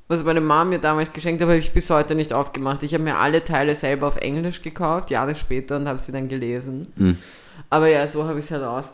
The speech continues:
Speaker 1: also herausgefunden, erfahren. Und dann hat meine Mutter mir erzählt, das gibt's gar nicht. Den Osterhasen hat sie mir noch lange verheimlichen können.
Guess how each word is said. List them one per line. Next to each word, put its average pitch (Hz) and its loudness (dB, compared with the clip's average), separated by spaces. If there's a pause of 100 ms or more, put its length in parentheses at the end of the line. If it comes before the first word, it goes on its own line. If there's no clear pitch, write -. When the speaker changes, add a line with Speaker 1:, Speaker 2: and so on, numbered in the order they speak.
(100)
Speaker 1:
also 151 -2
herausgefunden, 143 -4
erfahren. 131 0
Und 135 -6
dann 143 0
hat 143 -4
meine 127 -4
Mutter 131 -6
mir 131 -2
erzählt, 135 -6
das 135 -12
gibt's - -16
gar 113 -6
nicht. 123 -4 (1400)
Den 170 2
Osterhasen 143 2
hat 139 -4
sie - -8
mir 131 -4
noch 135 -4
lange 127 -4
verheimlichen 127 -2
können. 123 -6